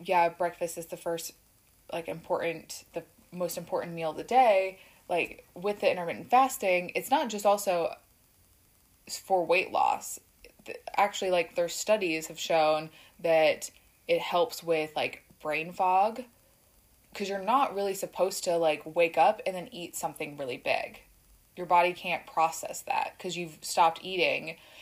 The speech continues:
It needs more time to be able to process 'cause you really still haven't digested everything from your last meal.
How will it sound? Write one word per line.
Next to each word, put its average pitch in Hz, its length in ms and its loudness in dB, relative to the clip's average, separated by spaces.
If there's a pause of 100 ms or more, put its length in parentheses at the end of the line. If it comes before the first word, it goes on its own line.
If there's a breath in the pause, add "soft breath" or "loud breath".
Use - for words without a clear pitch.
It 190 100 -2
needs 185 340 -8
more 170 200 -4
time 175 300 -4
to 160 80 -4
be 160 120 -4
able 151 120 -2
to - 60 -10
process - 460 0
'cause 160 160 -12
you 160 120 -10
really 170 240 -4
still 160 160 -8
haven't 156 300 -6
digested 151 520 -2
everything 185 480 -4
from 156 400 -10
your 156 140 -2
last - 360 -4
meal. - 460 -4